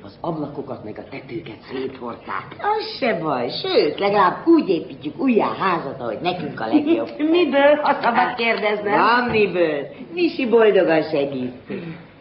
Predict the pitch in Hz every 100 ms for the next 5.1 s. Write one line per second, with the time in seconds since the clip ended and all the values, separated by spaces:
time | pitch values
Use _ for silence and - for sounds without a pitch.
0 | - - - 175 160 147 143 127 - -
1 | - - - - 262 - 180 170 156 156
2 | 156 156 160 151 143 143 135 139 135 170
3 | 165 - 143 131 135 135 120 117 120 120
4 | 113 123 123 113 113 117 117 - 135 127